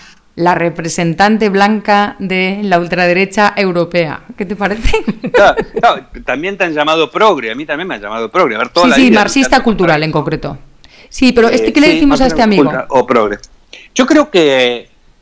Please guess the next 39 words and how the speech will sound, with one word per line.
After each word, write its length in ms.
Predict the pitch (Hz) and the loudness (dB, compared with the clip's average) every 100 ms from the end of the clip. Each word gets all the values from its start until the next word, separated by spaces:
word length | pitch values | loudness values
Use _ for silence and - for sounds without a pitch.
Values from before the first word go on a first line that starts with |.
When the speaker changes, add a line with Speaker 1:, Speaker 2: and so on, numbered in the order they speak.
| _ _ | _ _
Speaker 2:
yo 100 | 269 | -8
no 100 | 262 | -6
sé 220 | - 190 | 2 2
si 180 | - 139 | 2 -2
uno 360 | 139 143 135 - | 0 0 -2 -2
tiene 300 | 143 147 143 | -2 -2 0
que 120 | 113 | -2
defenderse 520 | 117 120 127 240 - | 0 0 0 0 -2
o 40 | |
tiene 160 | - 143 | -4 -4
que 60 | 123 | -2
decir, 180 | 135 | -2
"Yo 160 | 123 175 | 2 0
creo 280 | 160 160 143 | 2 2 2
esto", 460 | 131 - - 98 95 | 0 -4 -14 -14 -10
¿no? 440 | 127 180 196 151 120 | -8 -6 -8 -14 -10
Eh, 800 | 110 107 107 104 101 98 85 - _ | -6 -4 -4 -4 -8 -12 -20 -20 _
porque 260 | - 151 175 | -2 0 2
a 40 | |
uno 180 | 214 277 | 2 2
pueden 200 | - 135 | 2 0
acusarlo 420 | 123 117 - 139 117 | 0 -4 -2 0 0
de 60 | |
cualquier 340 | 110 104 117 - | -2 -6 -6 -2
cosa, 300 | 180 123 101 | -2 -2 -4
a 20 | |
uno 120 | 139 | 0
le 120 | 208 104 | 0 0
pueden 260 | 120 113 | -2 -4
decir 260 | 104 - 110 | -6 -8 -8
cualquier 340 | 110 101 113 | -8 -8 -8
cosa, 440 | 113 135 - 98 - - | 0 0 -2 -14 -18 -20
es 120 | 113 | -4
como 220 | 147 127 | 0 2
libre 340 | 143 175 110 101 | 4 4 4 -2
la 80 | 98 | -10
acusación. 480 | 101 - 110 107 98 95 - _ _ _ _ _ _ _ _ _ | -16 -18 -18 -20 -20 _ -20 _ _ _ _ _ _ _ _ _
Asignarte 760 | 107 - 127 127 147 127 131 117 | -4 -2 -2 0 0 0 -2 -2
algo, 420 | 101 92 104 | -4 -8 -20